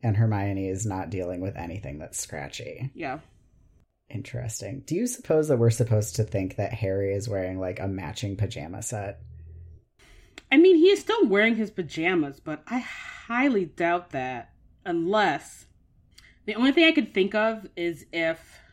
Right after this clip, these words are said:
Speaker 2: and again, we don't ever really get into this, but if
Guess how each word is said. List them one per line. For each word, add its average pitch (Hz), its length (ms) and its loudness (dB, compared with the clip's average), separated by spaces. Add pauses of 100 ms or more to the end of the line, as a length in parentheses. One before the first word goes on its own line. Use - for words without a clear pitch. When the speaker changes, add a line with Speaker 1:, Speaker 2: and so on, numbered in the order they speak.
(540)
Speaker 2:
and 202 140 0
again, 208 320 2
we 185 80 6
don't 240 160 0
ever 208 120 -6
really 202 160 -2
get - 200 -10
into 214 260 -4
this, - 300 -16 (100)
but 147 380 -10
if 175 360 -6